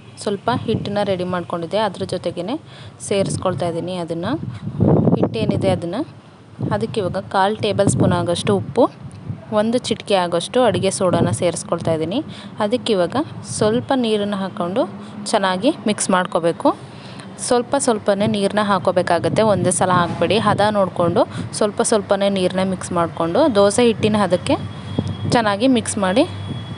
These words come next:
ಇಟ್ಕೋಬೇಕಾಗತ್ತೆ. ನೋಡಿ, ಈ ರೀತಿಯಾಗಿ ಚೆನ್ನಾಗಿ ಗಂಟುಗಳಿಲ್ಲದೆ ಇರೋವಂಥ ರೀತಿಯಲ್ಲಿ ಚೆನ್ನಾಗಿ ಮಿಕ್ಸ್ ಮಾಡ್ಕೋಬೇಕು. ಸ್ವಲ್ಪ ಸ್ವಲ್ಪನೇ ನೀರು ಹಾಕ್ಕೊಳ್ಳಿ. ಇವಾಗ ಚೆನ್ನಾಗಿ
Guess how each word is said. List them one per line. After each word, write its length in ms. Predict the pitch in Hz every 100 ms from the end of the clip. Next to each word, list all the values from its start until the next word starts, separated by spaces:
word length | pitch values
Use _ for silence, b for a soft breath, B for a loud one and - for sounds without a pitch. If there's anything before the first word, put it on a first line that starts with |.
| - - - - 110
ಇಟ್ಕೋಬೇಕಾಗತ್ತೆ. 760 | - 202 175 170 160 156 185 285 - - - - - - - - - - - - - - - - 208
ನೋಡಿ, 180 | 202 311 -
ಈ 40 | 220 214
ರೀತಿಯಾಗಿ 440 | 202 196 180 233 -
ಚೆನ್ನಾಗಿ 400 | 214 185 180 285 - - - - - - - - - - 202
ಗಂಟುಗಳಿಲ್ಲದೆ 680 | 220 226 - 226 208 190 196 185
ಇರೋವಂಥ 260 | 185 175 180 175
ರೀತಿಯಲ್ಲಿ 420 | - 170 170 285 - -
ಚೆನ್ನಾಗಿ 320 | 208 180 180 220
ಮಿಕ್ಸ್ 200 | 190 - 185
ಮಾಡ್ಕೋಬೇಕು. 540 | 170 - 160 160 - 349 440 - - - - - -
ಸ್ವಲ್ಪ 240 | - 226 - 240
ಸ್ವಲ್ಪನೇ 360 | 220 208 208 226
ನೀರು 160 | 196 180
ಹಾಕ್ಕೊಳ್ಳಿ. 280 | 170 165 175 302 - - - - - - - - - - - - - - - - - - 208
ಇವಾಗ 220 | 185 190 285 - - - - - -
ಚೆನ್ನಾಗಿ 460 | - 226 254 240